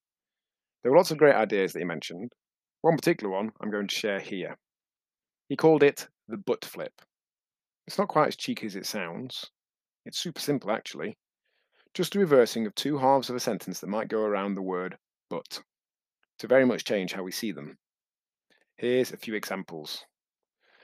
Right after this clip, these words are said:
"I want to go running, but it's raining," becomes, "It's raining, but I want to go running." "I want to go for a workout, but I'm tired," becomes,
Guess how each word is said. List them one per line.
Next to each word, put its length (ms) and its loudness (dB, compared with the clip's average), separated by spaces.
"I 40 -4
want 160 4
to 80 -8
go 80 2
running, 280 2
but 120 -6
it's 100 -10
raining," 460 0
becomes, 640 -6
"It's 100 -10
raining, 400 2
but 80 -4
I 40 -2
want 180 -4
to 60 -12
go 80 -8
running." 340 -8
"I 80 -4
want 160 6
to 80 -6
go 100 2
for 120 -4
a 20 0
workout, 380 0
but 100 -2
I'm 140 -2
tired," 360 -2
becomes, 600 -6